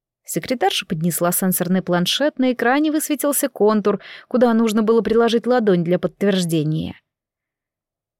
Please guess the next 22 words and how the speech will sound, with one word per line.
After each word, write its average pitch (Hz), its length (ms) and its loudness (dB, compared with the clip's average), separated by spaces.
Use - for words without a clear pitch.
«Вы 285 300 4
подтверждаете, 269 800 2
что 240 180 2
добровольно 240 580 4
даете 214 380 2
согласие 214 600 2
на 220 100 2
участие 196 500 0
во 220 100 2
вступительных 226 600 0
испытаниях 214 680 2
Императорской 185 680 2
Академии, 202 680 0
а 202 100 2
также 311 360 2
на 277 120 4
медицинское 247 680 2
вмешательство 262 760 2
целителя 240 540 2
Академии 202 580 4
Занин 208 480 2
Таэлар?» 269 800 2